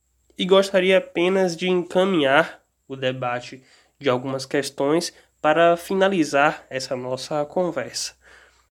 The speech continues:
O foco dessas nossas últimas reflexões estará no regime em si,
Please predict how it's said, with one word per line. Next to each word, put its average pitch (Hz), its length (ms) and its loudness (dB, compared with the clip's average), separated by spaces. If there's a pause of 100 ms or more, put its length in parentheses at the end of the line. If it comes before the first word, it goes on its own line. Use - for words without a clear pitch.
(500)
O 214 100 -2
foco 208 580 4
dessas 147 380 0
nossas 131 680 -8
últimas 139 500 -4
reflexões 151 800 -2 (320)
estará 185 600 4
no 196 140 -2
regime 185 680 -2
em 185 140 -4
si, - 360 -4